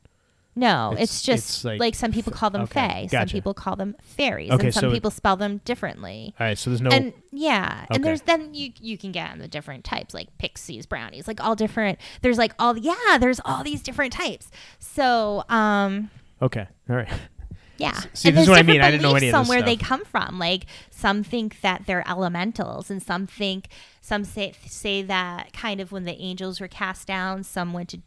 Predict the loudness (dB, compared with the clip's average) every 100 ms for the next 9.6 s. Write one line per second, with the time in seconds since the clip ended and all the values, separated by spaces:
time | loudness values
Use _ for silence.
0 | -20 -10 -10 -10 -10 -10 -10 -6 -4 -4
1 | -8 -10 -12 -14 -12 -12 -6 -2 0 -2
2 | -4 -8 -6 -6 -2 -2 -2 -4 -6 -10
3 | -6 -6 -6 -10 -20 -20 _ _ _ _
4 | -20 -6 -2 -2 -2 -4 -6 -4 -4 -4
5 | -10 -10 -8 -8 -4 -4 -4 -4 -4 -4
6 | -6 -10 -18 -20 -20 _ _ _ -12 -6
7 | -6 -4 -4 -4 -6 -6 -4 -6 -6 -10
8 | -10 -10 -8 -6 -8 -6 -8 -10 -10 -16
9 | -16 -16 -16 -14 -14